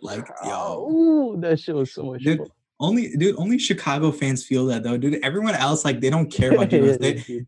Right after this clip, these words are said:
Speaker 1: everyone else, like, hates D, hates on D Rose. I'm like, "What
Speaker 2: Nah,
Speaker 1: the
Speaker 2: I
Speaker 1: heck?"
Speaker 2: think, I think everyone, I, I, I don't think anyone hates D Rose.
Speaker 1: Dude, people hate on him, dude, because they,
Speaker 2: No
Speaker 1: they're
Speaker 2: way.
Speaker 1: like,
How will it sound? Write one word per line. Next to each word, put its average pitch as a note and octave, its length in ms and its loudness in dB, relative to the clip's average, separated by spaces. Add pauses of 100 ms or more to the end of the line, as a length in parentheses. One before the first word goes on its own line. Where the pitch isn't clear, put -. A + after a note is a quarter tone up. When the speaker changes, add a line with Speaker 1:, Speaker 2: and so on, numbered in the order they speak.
(100)
Speaker 1:
everyone F#3 420 0
else, D3+ 360 0
like, C3 100 0
hates C3 380 -2
D, B2+ 260 -2
hates B2+ 300 -2
on B2 140 -2
D A2+ 120 -6
Rose. A2 340 -10
I'm D3 120 -6
like, D3 160 -8
"What G3 60 6
Speaker 2:
Nah, A3 160 4
Speaker 1:
the - 40 0
Speaker 2:
I - 100 0
Speaker 1:
heck?" C#3 60 -4
Speaker 2:
think, C4+ 220 -4
I C#3+ 80 4
think G3+ 200 0
everyone, B2 340 -2 (140)
I, B2+ 260 4
I, C3 140 2 (160)
I B2 120 0
don't G#3 260 0
think E3 240 0
anyone A#2+ 380 0
hates G#2+ 260 -4
D A2 120 -8
Rose. G#2 260 -6
Speaker 1:
Dude, G3+ 340 -2
people A3+ 280 0
hate D#3 200 0
on F3 160 0
him, C3 140 0
dude, C3 280 -2
because D3 260 0
they, D3+ 220 6
Speaker 2:
No A#2 40 2
Speaker 1:
they're C#3+ 160 0
Speaker 2:
way. D#3+ 80 0
Speaker 1:
like, D#3+ 80 -2